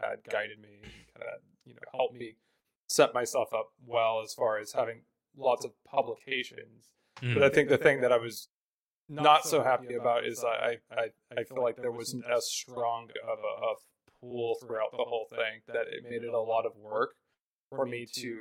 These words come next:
Speaker 1: really consolidate it into an expression that is singular.
Speaker 2: Right.
Speaker 1: And, uh, towards the end, the challenge for me was just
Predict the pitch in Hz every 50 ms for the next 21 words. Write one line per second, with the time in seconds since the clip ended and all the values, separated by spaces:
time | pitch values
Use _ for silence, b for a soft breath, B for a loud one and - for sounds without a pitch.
0 | 107 110 127 120 123 117 117 110 - - 117 - - - 113 110 110 113 113 123
1 | 120 117 117 127 120 113 117 110 - - 113 110 107 101 101 _ - - - 107
2 | 110 110 104 - - 117 117 113 110 107 110 - - - - - - - - -
3 | - 113 110 110 120 123 123 123 135 139 151 147 b b b b b b 104 95
4 | 92 - _ _ _ _ 143 131 135 131 120 117 113 - - 127 - _ 120 123
5 | 117 117 117 113 _ _ _ _ _ _ _ _ _ - 156 156 156 151 - 131
6 | 131 131 131 - 135 139 139 131 120 123 127 120 - 143 143 135 131 127 127 123
7 | - 139 135 127 127 131 131 135 131 127 123 120 120 120 113 - - 127 131 123
8 | 123 - - - - -